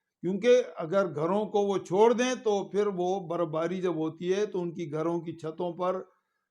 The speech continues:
یعنی برف، آ، ج-، جمع ہونی شروع ہو جاتی ہے تو وہ چھت گر جاتے ہیں۔ تو وہاں خواہ مخواہ، یعنی ایسے کچھ مرد حضرات موجود ہوتے ہیں ہر گھر میں، جو روزانہ صفائی کرتے ہیں، چھت کی صفائی کرتے ہیں اور اس کو س-، برف، برف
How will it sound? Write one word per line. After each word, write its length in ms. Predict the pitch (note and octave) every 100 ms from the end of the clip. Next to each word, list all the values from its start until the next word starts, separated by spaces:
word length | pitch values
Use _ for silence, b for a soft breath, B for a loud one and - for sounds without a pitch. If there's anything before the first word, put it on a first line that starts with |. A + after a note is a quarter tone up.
| -
یعنی 200 | D#3+ E3
برف، 560 | C#3+ F3 F#3 D3+ - -
آ، 240 | E3+ D#3+
ج-، 320 | D#3 D3+ -
جمع 240 | D3 E3 F3
ہونی 260 | E3 E3+
شروع 300 | E3 F3 E3+
ہو 60 | F3+
جاتی 340 | F3 F3 A3
ہے 60 | C4
تو 120 | -
وہ 100 | G3+
چھت 360 | F#3 F3+ G#3 C3+
گر 140 | C#4
جاتے 400 | B3 E3+ C#3+ D#3
ہیں۔ 160 | C3 B2+ - _ _ _ _ -
تو 80 |
وہاں 300 | F#3 F3 A#3
خواہ 320 | A#3 - F#3+ A3+
مخواہ، 640 | B3 G3 B3 A#3+ - -
یعنی 160 | F#3+ F#3+
ایسے 380 | F#3 F#3+ - G3+ F#3 -
کچھ 140 | G3
مرد 300 | D#3+ F#3+ G3+
حضرات 440 | E3+ D#3+ E3+ F#3 F3
موجود 380 | E3 D#3 A3+ A3+
ہوتے 300 | F3+ E3 F3
ہیں 80 |
ہر 280 | E3 D#3 D#3
گھر 160 | D#3 D#3
میں، 280 | E3 G#3 G3+ _ _ _ _
جو 200 | D3 F3
روزانہ 640 | F3+ F3 F3+ G#3+ A#3+ A#3+ F#3+ -
صفائی 360 | E3 F#3+ B3
کرتے 320 | G#3 F#3+ E3+ E3+
ہیں، 220 | F3 -
چھت 280 | F#3 - -
کی 100 | F3+
صفائی 360 | D#3 C3+ F3
کرتے 340 | E3+ D#3+ - D#3+
ہیں 220 | D#3 F3+ - b b b -
اور 220 | E3 E3+
اس 220 | - E3+
کو 160 | - F3
س-، 140 | -
برف، 340 | D#3+ D#3+ E3
برف 300 | E3 E3 F3